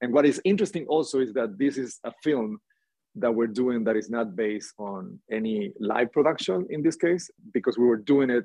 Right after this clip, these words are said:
on location, filming in different places, including the Atlanta Botanical Garden, our green screen at the Atlanta Opera.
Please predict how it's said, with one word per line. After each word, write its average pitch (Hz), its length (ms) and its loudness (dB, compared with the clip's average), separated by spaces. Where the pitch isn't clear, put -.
on 127 180 0
location, 113 580 -2
filming 131 300 0
in 120 80 -6
different 120 280 -4
places, 101 560 -8
including 123 340 -2
the 113 100 4
Atlanta 107 260 -2
Botanical 104 400 -4
Garden, 95 340 -4
our 123 220 6
green 120 260 2
screen 107 460 -6
at 101 220 -4
the 101 120 2
Atlanta 101 300 -4
Opera. 98 560 -4